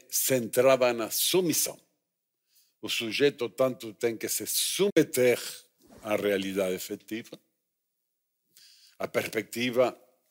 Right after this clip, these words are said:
posterior de o homem, através de sua fantasia, ser co-criador da realidade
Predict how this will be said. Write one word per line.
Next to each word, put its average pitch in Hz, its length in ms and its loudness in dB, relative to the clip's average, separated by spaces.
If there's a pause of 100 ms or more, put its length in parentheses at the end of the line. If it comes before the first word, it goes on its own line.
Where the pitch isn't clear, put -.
posterior 110 720 4 (680)
de 104 420 0 (680)
o 107 120 -4
homem, 117 360 2 (100)
através 113 460 -2
de - 60 -6
sua 113 120 -2
fantasia, 107 540 -4
ser 98 300 -6 (120)
co-criador 127 1040 4
da 95 180 -6
realidade 90 800 -8